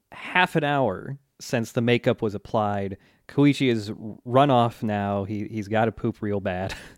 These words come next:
And Yukako immediately, like, freaks the fuck out, is, like, shrieking at God, "Why the fuck did that happen? What the fuck?" And then super pissed off, goes back to Aya, and she's like,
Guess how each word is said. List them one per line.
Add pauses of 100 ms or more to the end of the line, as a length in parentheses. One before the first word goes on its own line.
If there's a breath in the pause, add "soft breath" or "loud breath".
(120)
And
Yukako
immediately,
like,
freaks
the
fuck
out,
is,
like,
shrieking
at
God, (280 soft breath)
"Why
the
fuck
did
that
happen?
What
the
fuck?"
And
then (160 soft breath)
super
pissed
off,
goes
back
to
Aya, (200)
and
she's
like,